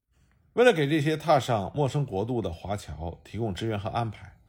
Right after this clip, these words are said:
同乡组织的会馆起了极为重要的作用。当时美国的中国同乡会馆组织良好，办事有效，能够为中国人在商业和法律事务上出头。新来的华工刚刚下船，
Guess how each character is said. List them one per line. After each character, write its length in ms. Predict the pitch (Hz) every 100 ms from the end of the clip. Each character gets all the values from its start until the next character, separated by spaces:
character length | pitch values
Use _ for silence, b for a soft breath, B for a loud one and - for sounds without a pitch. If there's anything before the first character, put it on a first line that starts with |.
| b b b
同 180 | - 170
乡 180 | 180 180
组 140 | 113
织 140 | 80 98
的 260 | 113 - -
会 180 | 170
馆 300 | 143 - - - -
起 160 | -
了 140 | 87 85
极 160 | -
为 100 | 110
重 200 | 113 135
要 60 | 87
的 80 | 76
作 200 | - -
用。 80 | - _ _ _ _ _ _ _ _ _ _
当 160 | - 240
时 100 | 262
美 200 | 202 107
国 220 | 117 143
的 220 | 151 107 -
中 120 | - 156
国 100 | 170
同 180 | 156
乡 140 | 156 160
会 160 | 156
馆 200 | 131 - - - _
组 120 | -
织 120 | 95 131
良 200 | 113 120
好， 220 | - - -
办 140 | 104
事 120 | 101
有 120 | 87
效， 260 | - 92 82 - _ b b b
能 140 | 147
够 100 | 196
为 320 | 196 170 107 -
中 160 | - 170
国 140 | 160
人 180 | 113 101
在 140 | 113
商 240 | 104 156 151
业 80 | 107
和 100 | 117
法 220 | - -
律 100 | 101
事 240 | - -
务 140 | 120 76
上 180 | 82 80 -
出 120 | -
头。 280 | - - - - _ _ _ _ _ _ -
新 180 | -
来 120 | 208 190
的 80 |
华 240 | 170 107 113
工 320 | 131 135 -
刚 180 | - 147
刚 100 | 151
下 200 | 147 110
船， 340 | 85 76 76